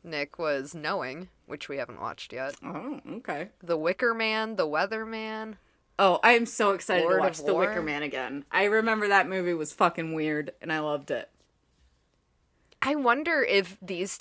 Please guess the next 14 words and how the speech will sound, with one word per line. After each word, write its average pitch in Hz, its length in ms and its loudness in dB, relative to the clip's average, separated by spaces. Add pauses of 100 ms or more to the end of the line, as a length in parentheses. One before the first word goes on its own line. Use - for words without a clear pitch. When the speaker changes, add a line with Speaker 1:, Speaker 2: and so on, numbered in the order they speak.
(120)
Speaker 1:
'cause 233 160 -2
he's, 349 220 0 (180)
I'm 320 220 6
looking 226 280 0
through 175 440 -2
right 277 160 -6
now, 320 280 -8
and 170 140 -2
he's 262 220 -10 (180)
been 165 160 -6
in 139 120 -8
a 127 60 -4
lot 127 360 2
of, - 340 -6